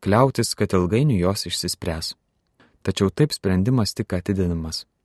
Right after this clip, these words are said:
Išeikvojama daug jėgų nenaudingai stengiantis nuo krizės nusigręžti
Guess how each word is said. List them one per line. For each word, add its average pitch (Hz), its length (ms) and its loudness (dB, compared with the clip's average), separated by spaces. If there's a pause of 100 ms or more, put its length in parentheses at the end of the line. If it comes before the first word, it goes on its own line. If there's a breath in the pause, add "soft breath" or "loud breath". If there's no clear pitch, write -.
(120)
Išeikvojama 98 760 2
daug 104 300 2
jėgų 127 320 2
nenaudingai 113 580 2
stengiantis 95 640 0
nuo 95 140 0
krizės 92 400 0
nusigręžti 101 640 -2